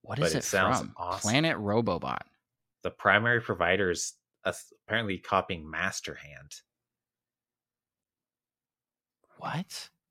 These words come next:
Speaker 2: <laughs> Yeah.
Speaker 1: Master Hand is in Planet Robobot? Maybe I need to go play this game. Maybe that needs to get ported. That would be pretty
Speaker 2: I mean,
Speaker 1: cool.
Speaker 2: yeah, it, I did, all I know about that, that game is it has Smash Bros Kirby.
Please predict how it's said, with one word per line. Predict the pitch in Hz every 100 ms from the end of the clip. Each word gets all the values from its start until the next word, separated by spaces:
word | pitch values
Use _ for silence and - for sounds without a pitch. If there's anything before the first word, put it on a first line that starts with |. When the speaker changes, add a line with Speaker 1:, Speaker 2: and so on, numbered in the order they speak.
| -
Speaker 2:
<laughs> | - - - - - -
Yeah. | - - - - - - - _ _ -
Speaker 1:
Master | 92 104 - - 180
Hand | 185 208 196
is | 135
in | 110
Planet | - 131 131 90
Robobot? | 85 110 156 190 -
Maybe | 107 147
I | 180
need | 139
to | 120
go | 98
play | - 135
this | 131 139 -
game. | - 82 85
Maybe | 131 214 156
that | 123 190
needs | 165 127 -
to | 117
get | 107 -
ported. | 117 101 78 78 _ _ _ - - - _ _ -
That | 180
would | 123
be | 92
pretty | 101
Speaker 2:
I | 95
mean, |
Speaker 1:
cool. | 101
Speaker 2:
yeah, | 98 90 85
it, | 92 95 98
I | 101
did, | 117 113 - _ _ _ -
all | 107 139
I |
know | 143
about | 143 131 123
that, | 117 110 101
that | 110
game | 104 107 104
is | 90
it | 90
has | 104 90 - - _ _ _ _ -
Smash | - 98 98 - -
Bros | 85 80
Kirby. | - 80 76 78 78